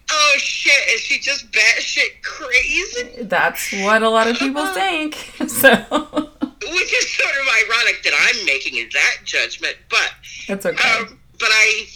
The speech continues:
Speaker 1: I decided to, well, not be a judgmental asshole and, and really look at you, see who you were.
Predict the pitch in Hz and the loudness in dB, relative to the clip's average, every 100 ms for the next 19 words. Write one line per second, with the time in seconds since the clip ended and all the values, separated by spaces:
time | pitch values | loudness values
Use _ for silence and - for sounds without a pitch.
0 | - _ - 208 208 226 - 214 208 202 | -20 _ -2 -2 0 -4 -2 0 0 -2
1 | - - 240 208 196 202 - - - - | -6 -4 0 0 -2 -6 -14 -20 -20 -12
2 | 294 254 233 254 - - 214 208 196 - | -8 -2 -2 -2 -8 -10 -4 -2 -2 -2
3 | 359 - 233 214 208 - 202 320 - 247 | -2 -2 -4 -4 -4 -2 0 0 -4 -8
4 | 160 175 170 165 - - _ _ 220 220 | -6 -6 -8 -10 -18 -20 _ _ -8 -6
5 | 208 214 214 180 254 233 - 107 87 - | -6 -6 -6 -4 -2 0 0 -2 -6 -8
6 | _ _ _ - - 226 196 240 214 185 | _ _ _ -10 -2 -2 -2 -4 -2 -4
7 | 143 143 220 127 82 | -6 -6 -4 -4 -6